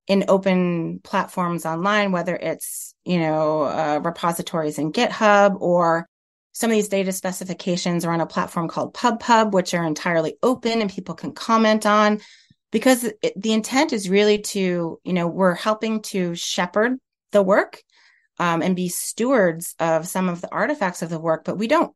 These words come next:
own it. It is owned by the community. And these larger communities that we work with, like, uh, the Global, uh, Innovation Gathering gig or the Gathering for Open Source Hardware, gosh,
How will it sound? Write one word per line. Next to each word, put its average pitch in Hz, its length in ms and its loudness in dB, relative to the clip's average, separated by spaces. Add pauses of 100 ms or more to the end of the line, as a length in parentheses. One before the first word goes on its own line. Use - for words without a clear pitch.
own 226 260 2
it. - 180 -8 (300)
It 190 160 0
is 190 220 -2
owned 226 320 -2
by 175 160 -6
the 170 100 -12
community. 170 800 0 (500)
And 196 100 4
these 196 160 4
larger 240 360 4
communities 226 640 2
that - 140 -2
we 165 80 -2
work 202 340 -2
with, 156 260 -2
like, 160 340 -2 (100)
uh, 151 240 -2
the 156 100 -6
Global, 175 800 2
uh, 156 260 -4
Innovation 185 520 2
Gathering 170 420 -2
gig 190 520 0 (100)
or 165 520 0 (500)
the 175 360 0
Gathering 175 440 0
for 175 240 -8
Open 175 240 -4
Source 165 260 -6
Hardware, 202 580 2
gosh, 226 720 0